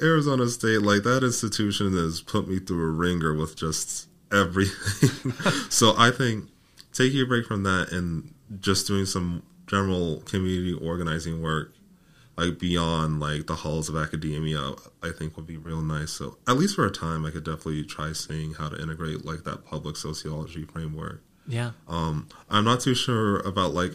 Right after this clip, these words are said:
Speaker 1: after if I'll just, like, go to, like, grad school in, like, another state or somewhere else, but yeah.
Speaker 2: No, that's really cool. Well, thanks for talking with me today. This was, this was a lot of fun. I'm glad you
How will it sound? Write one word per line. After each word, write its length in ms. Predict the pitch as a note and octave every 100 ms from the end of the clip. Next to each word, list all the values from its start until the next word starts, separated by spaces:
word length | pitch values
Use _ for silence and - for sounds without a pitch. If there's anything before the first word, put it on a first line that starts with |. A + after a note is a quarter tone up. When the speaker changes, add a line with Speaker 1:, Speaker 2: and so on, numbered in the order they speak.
| -
Speaker 1:
after 520 | F#2 F#2 F#2+ A#2 G#2+ G2
if 100 | F2
I'll 160 | E2
just, 240 | D#2+ D#2+ E2+
like, 140 | D#2+
go 160 | E2 D#2+
to, 60 |
like, 240 | D#2 D2 -
grad 200 | D2+ D#2
school 420 | - D#2+ D2+ -
in, 80 | D#2+
like, 180 | D2+ D#2+ _
another 300 | - F2+ G2
state 240 | F#2+ G#2 F2+
or 60 | F2
somewhere 320 | F#2 E2+ F2+
else, 200 | F#2+ -
but 280 | D#2 C#2+ - _ _ _ _ _ _ _ _ -
yeah. 180 | - E2 - - -
Speaker 2:
No, 140 | B2+
that's 180 | A#2+ -
really 140 | A#2+ A2+
cool. 360 | B2+ A2 G#2+ - _ _ - -
Well, 320 | C3+ C#3 -
thanks 220 | - C#3
for 120 | - -
talking 300 | A2+ A#2+ B2+
with 80 | G#2
me 100 | G2+
today. 340 | - G2+ G#2+
This 220 | A2 -
was, 160 | A2 -
this 180 | A2+ -
was 120 | A2
a 40 | G#2
lot 100 | G#2
of 80 |
fun. 160 | - G#2
I'm 80 | G2+
glad 280 | G2+ G2+ G2+
you 220 | G2+